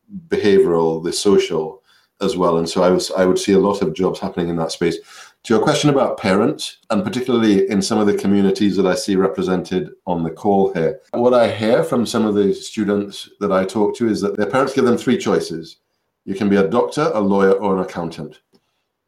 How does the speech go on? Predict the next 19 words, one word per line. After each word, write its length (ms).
Nowhere 640
does 500
A 160
I 320
feature 380
there, 260
or 380
technology, 760
or 380
digital, 520
right? 260
And 140
so 340
I 140
would 180
just 180
say 160
to 80
parents, 680